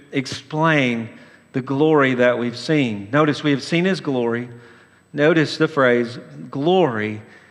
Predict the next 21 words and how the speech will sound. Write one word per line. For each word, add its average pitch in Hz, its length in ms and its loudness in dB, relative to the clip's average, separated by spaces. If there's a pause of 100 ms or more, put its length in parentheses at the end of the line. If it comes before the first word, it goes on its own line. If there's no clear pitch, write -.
(140)
as 139 220 0
of 123 160 -2
the 127 160 0
only 175 460 -2
Son 113 760 0 (320)
from 117 540 0 (160)
the 117 80 -6
Father." 110 640 0 (380)
The 139 180 4
only 185 420 2
Son. 117 500 0 (720)
Now, 151 400 0 (1500)
to - 140 0
be 147 320 6
a 156 220 4
son 143 760 2 (600)
is 151 220 0
to 160 160 0
share 170 480 4
the 139 140 2
Father's 127 960 2